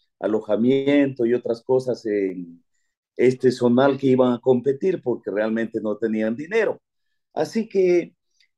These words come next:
eh, voluntariamente, pues, les presté mi ayuda, les pagaba los buses, les pagaba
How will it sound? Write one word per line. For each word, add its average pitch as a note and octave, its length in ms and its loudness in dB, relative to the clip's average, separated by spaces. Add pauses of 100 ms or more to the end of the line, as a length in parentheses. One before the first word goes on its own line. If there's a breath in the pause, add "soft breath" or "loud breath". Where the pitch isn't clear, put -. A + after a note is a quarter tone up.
(100)
eh, D3+ 460 -4 (400)
voluntariamente, F#3+ 1000 -2
pues, E3 180 -4
les C#3+ 100 -6
presté D3 300 -6
mi D3+ 100 -2
ayuda, D3 480 0 (500)
les A#2+ 220 -4
pagaba C3 460 0
los A2+ 240 -6
buses, E3+ 480 -6
les C3 140 -6
pagaba A2 720 0